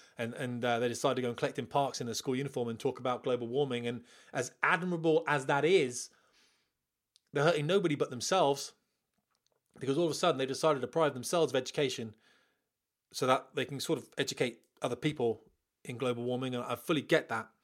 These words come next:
But, you know, are they gonna make a difference? Is anyone gonna make a difference in your lifetime? It's very rare that an individual can make a difference, but we'd like to in a small way. Now, that small way can be by being a great parent, all right?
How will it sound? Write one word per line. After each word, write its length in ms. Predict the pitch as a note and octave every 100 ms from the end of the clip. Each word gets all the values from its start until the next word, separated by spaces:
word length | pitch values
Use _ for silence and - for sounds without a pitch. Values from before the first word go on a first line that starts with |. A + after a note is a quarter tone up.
| _ _ _ _ _ -
But, 280 | - - _ _ _ _ _ _ _ _ -
you 100 | D3+
know, 200 | F3 G#3
are 80 | D#3+
they 100 | A3
gonna 140 | A3
make 160 | G#3+ G#3
a 40 |
difference? 500 | D#3 G3 G#3 - - - -
Is 140 | C3 -
anyone 240 | G3+ G#3
gonna 160 | F#3 F#3
make 160 | F#3 F3+
a 40 |
difference 500 | F3 F3 E3 - - _
in 160 | D#3+ D3+
your 140 | D3+
lifetime? 440 | D3+ D#3 D#3 D#3 D3+
It's 120 | D3+
very 340 | D3 D#3 F3+ F3
rare 200 | F3 C#3
that 80 | B2+
an 80 | C#3
individual 320 | C3+ C3 B2+
can 80 | B2+
make 160 | A#2+
a 20 |
difference, 320 | A#2 G#2 G#2 -
but 160 | D3
we'd 120 | D3
like 260 | D#3+ F#3 -
to 240 | - G#2 - _ _ _ _ _ _ -
in 120 | C3+
a 60 | A#2
small 340 | - D#3 C#3+
way. 240 | A#2+ G2 - _ _ _ _ _ _
Now, 140 | D3 E3+
that 100 | -
small 300 | F#3 G3+ E3
way 300 | B2 B2 - _
can 140 | C#3
be 360 | C3 C3 B2 A#2+
by 140 | - B2
being 180 | C#3 B2+
a 40 |
great 200 | C3+ B2+
parent, 300 | C3 A#2 F#2+ _ _ _ _ _ -
all 80 | A#2
right? 220 | C3